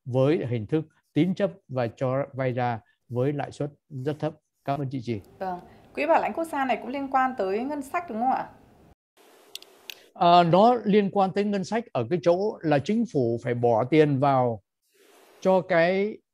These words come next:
Speaker 1: bảo, quỹ bảo lãnh tín dụng. Thì hiện tại chúng ta đã có cái, những quỹ bảo lãnh tín dụng địa phương, thế nhưng mà cái vốn điều lệ của họ nhỏ lắm. Nó theo cái, cái nghìn, ờ,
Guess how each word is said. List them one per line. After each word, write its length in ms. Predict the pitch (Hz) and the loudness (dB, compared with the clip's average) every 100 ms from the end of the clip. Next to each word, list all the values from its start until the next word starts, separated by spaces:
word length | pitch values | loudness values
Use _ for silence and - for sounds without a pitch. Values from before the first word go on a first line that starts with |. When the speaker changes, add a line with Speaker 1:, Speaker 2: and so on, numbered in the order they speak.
| - | -6
Speaker 1:
bảo, 300 | 151 156 156 - | -2 -2 -6 0
quỹ 320 | 165 247 262 | 2 2 0
bảo 260 | 202 123 | -2 -4
lãnh 220 | 104 139 170 | -2 -4 -2
tín 120 | 185 | 0
dụng. 220 | 147 139 _ _ _ - | 0 -2 _ _ _ 4
Thì 100 | 160 | 6
hiện 240 | 147 170 160 | 6 4 4
tại 180 | 151 | 2
chúng 180 | 147 214 | 2 -4
ta 180 | 208 185 | 0 0
đã 140 | 190 | 0
có 200 | 190 196 190 - _ 240 | -2 -2 -4 -10 _ -8
cái, 100 | 190 | -4
những 280 | 190 180 | -4 -4
quỹ 140 | - 226 | -4 0
bảo 160 | 175 | 2
lãnh 180 | 120 180 | 2 0
tín 140 | 196 185 | -2 0
dụng 180 | 165 | 0
địa 120 | 165 151 | 0 -2
phương, 300 | 214 196 190 | 2 2 2
thế 100 | 226 | 0
nhưng 160 | 208 | 0
mà 60 | 185 139 | -2 -2
cái 80 | 175 | 0
vốn 180 | 214 | 2
điều 140 | 220 156 | 2 2
lệ 200 | 151 160 | 2 0
của 160 | 135 | -4
họ 220 | 123 139 - 82 - | -6 -6 -6 -12 -12
nhỏ 400 | 170 165 143 120 | -8 -2 2 4
lắm. 180 | 170 220 - _ _ | 4 0 -4 _ _
Nó 180 | 214 233 233 220 220 202 - - | -2 0 0 -4 -10 -10 -10 -6
theo 180 | 214 214 | -4 2
cái, 160 | 220 220 | 2 4
cái 180 | 220 214 | 2 0
nghìn, 580 | 190 202 170 165 180 | -2 -2 0 -2 0
ờ, 200 | 165 156 | 2 2